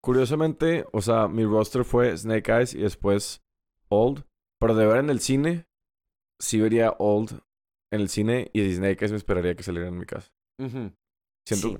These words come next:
Speaker 1: o sea, siento que
Speaker 2: Es que
Speaker 1: Old,
Speaker 2: Old
Speaker 1: o sea, no, no la recomiendo tanto, pero para, si,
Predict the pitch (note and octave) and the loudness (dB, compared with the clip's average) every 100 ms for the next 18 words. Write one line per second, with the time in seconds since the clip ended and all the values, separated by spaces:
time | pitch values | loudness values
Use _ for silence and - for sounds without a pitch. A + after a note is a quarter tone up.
0 | - A2+ G#2 A2 B2 C#3 C3+ B2 G2+ - | -4 -2 0 0 -2 2 4 4 2 -4
1 | A2 - - A2+ C3+ C3+ C3+ B2+ B2 A#2+ | -8 -10 -2 2 2 2 -2 2 2 2
2 | B2 - B2+ C#3 D3 C3+ C3+ C#3+ C3+ C#3 | 0 0 0 0 0 -2 -2 -2 -2 -2
3 | C#3 B2 A2+ G#2+ F2+ A2 | -2 0 2 2 0 -4